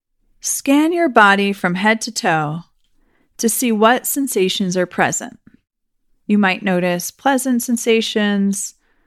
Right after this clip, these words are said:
unpleasant sensations, painful sensations. And in this exercise, what we're looking to do is to find where in your body you feel the most calm,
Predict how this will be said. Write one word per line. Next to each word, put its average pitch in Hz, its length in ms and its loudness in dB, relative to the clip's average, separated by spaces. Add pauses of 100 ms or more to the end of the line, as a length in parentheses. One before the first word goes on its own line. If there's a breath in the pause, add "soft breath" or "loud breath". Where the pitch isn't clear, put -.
(400)
unpleasant 226 680 2
sensations, 190 1040 -2
painful 226 460 0
sensations. 180 1120 -4 (1120)
And 220 200 2
in 294 280 4
this 269 320 2
exercise, 214 680 -2
what 196 120 -4
we're 202 120 0
looking 254 380 2
to 277 120 -10
do 180 640 0 (220)
is 220 180 0
to 196 160 -6
find 214 720 0
where 214 360 2
in 233 200 2
your 208 140 2
body 185 640 -2 (100)
you 196 140 -4
feel 190 260 0
the 185 80 -2
most 175 340 -4
calm, 254 520 2